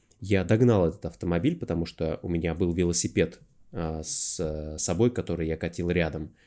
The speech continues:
Представьте, то есть я ещё был с велосипедом, то есть я был вообще-то, должен был, был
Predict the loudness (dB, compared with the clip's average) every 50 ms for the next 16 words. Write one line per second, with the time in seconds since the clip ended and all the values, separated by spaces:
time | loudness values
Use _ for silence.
0 | _ _ _ _ -10 -6 -2 0 0 0 0 -2 -6 -6 -4 0 2 2 2 2
1 | 0 -2 0 0 0 -2 0 0 0 0 2 0 0 4 2 4 4 2 -2 -2
2 | -4 -2 0 0 2 2 0 0 -2 -2 -2 -2 0 0 -2 -2 -4 -20 -20 -20
3 | -20 _ 0 4 4 6 6 4 4 4 4 2 4 4 2 2 2